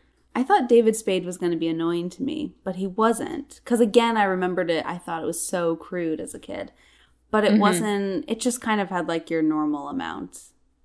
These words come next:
Speaker 1: of crudeness, I would say.
Speaker 2: Yeah. For a broadcast sitcom of that era. Yeah.
Speaker 1: Yeah. But, yeah, I mean, kind of the heart of it was the father-daughter relationship and her reluctantly working at the magazine.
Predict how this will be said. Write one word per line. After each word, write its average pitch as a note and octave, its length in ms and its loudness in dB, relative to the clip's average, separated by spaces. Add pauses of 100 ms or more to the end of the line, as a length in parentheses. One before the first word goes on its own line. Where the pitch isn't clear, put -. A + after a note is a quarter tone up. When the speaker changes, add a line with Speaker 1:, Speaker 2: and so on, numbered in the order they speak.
(220)
Speaker 1:
of D#3+ 120 -12
crudeness, - 560 -12
I - 100 -14
would - 160 -16
say. - 280 -18 (880)
Speaker 2:
Yeah. E3 360 2 (500)
For D#3+ 480 -2
a C#3+ 260 -2 (680)
broadcast A#2+ 720 -6
sitcom - 560 -12
of C3 160 -10
that A2+ 240 -6
era. - 340 -10 (180)
Yeah. C#3+ 240 -4
Speaker 1:
Yeah. G3+ 380 -2 (1300)
But, A3+ 480 4 (280)
yeah, F4+ 280 4
I G#3+ 120 6
mean, A#3+ 160 6
kind B3+ 180 0
of C4+ 80 2
the G#3+ 100 -2
heart G#3+ 280 0
of F#3+ 120 -4
it F#3+ 160 -2
was F#3 460 -2
the F#3+ 140 -6
father-daughter F#3+ 720 -2
relationship G#3+ 880 -2
and F#3+ 160 -4
her F#3 180 -4
reluctantly F3+ 640 -4
working E3+ 300 -4
at F#3 120 -6
the G3 60 -6
magazine. D#3 800 0